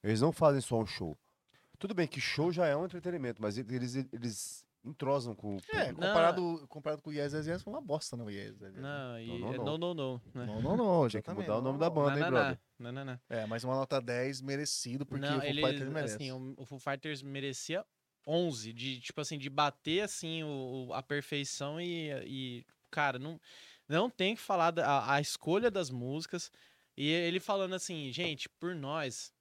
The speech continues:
Speaker 3: sério, a gente tem que voltar e tocar de novo." Ele falando assim,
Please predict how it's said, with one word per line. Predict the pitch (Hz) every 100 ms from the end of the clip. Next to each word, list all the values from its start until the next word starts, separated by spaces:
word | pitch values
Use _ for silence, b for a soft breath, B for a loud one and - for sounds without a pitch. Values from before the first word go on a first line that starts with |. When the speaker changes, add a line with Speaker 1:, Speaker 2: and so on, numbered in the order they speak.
| _ _
Speaker 3:
sério, | - 156 139 110 104 _ -
a | 117
gente | 131 139
tem | 160
que | 151
voltar | 156 147 139
e | 139
tocar | 147 147
de | 135
novo." | 127 107 95 - -
Ele | 120 113
falando | 123 113
assim, | 113 - 104